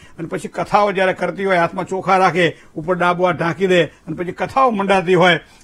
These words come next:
એ આ, આ જ કથા હોય બધી, બીજી કથા બહારની ના હોય કંઈ,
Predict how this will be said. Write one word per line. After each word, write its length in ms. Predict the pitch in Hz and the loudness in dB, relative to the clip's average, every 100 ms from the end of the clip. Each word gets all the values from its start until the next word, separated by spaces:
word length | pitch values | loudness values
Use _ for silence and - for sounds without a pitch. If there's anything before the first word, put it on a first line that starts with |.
| - | -2
એ 100 | 233 | 6
આ, 360 | 240 277 269 302 | 10 10 10 8
આ 20 | |
જ 40 | 294 | 6
કથા 240 | 320 302 | 4 6
હોય 140 | 330 | 6
બધી, 280 | 294 240 208 | 6 6 4
બીજી 220 | 170 214 | 0 -2
કથા 200 | 262 247 | 0 2
બહારની 340 | 262 254 269 302 | 4 4 4 4
ના 100 | 330 | 6
હોય 160 | 311 | 8
કંઈ, 220 | 226 185 | 6 2